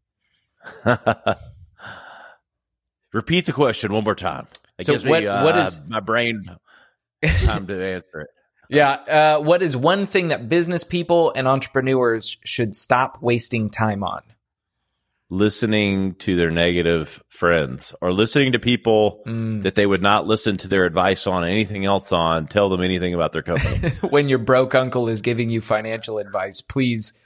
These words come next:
Speaker 2: just walk away. <laughs> Yeah.
Speaker 1: <laughs> Yes.
Speaker 2: All right. What's one thing that you hate doing, but you have to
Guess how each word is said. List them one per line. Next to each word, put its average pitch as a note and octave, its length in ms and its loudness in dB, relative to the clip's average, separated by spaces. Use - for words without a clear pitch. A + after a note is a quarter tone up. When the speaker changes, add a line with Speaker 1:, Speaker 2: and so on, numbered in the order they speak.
Speaker 2:
just A#2+ 200 -6
walk A2+ 260 0
away. A2+ 380 0
<laughs> D3+ 400 -20
Yeah. A#2+ 220 2
Speaker 1:
<laughs> - 140 -20
Yes. - 420 -2
Speaker 2:
All C#3 100 4
right. D#3 180 4
What's E3+ 220 2
one F#3 300 2
thing F#3 300 0
that E3 120 0
you C3 120 0
hate D3+ 340 -4
doing, D3+ 340 2
but B2 140 0
you A#2 100 0
have B2+ 300 -2
to B2+ 480 0